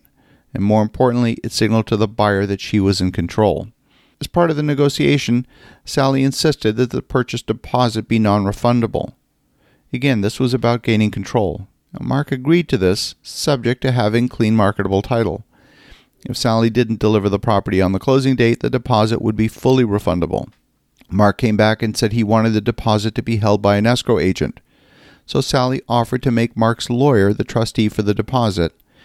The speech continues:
and that she would draft the letter of direction to the trustee on the distribution of funds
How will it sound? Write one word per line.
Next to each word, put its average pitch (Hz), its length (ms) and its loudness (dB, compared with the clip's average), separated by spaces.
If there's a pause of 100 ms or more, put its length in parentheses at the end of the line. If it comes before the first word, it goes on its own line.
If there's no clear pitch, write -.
(240)
and 113 100 0
that 117 160 0
she 147 300 0
would 131 160 0
draft 110 280 0
the 113 60 -4
letter 107 280 2
of 107 120 -4
direction 104 480 0
to 98 80 -6
the 95 100 -2
trustee 107 640 0 (220)
on 120 180 0
the 117 100 2
distribution 107 580 0
of 98 80 0
funds 85 480 -4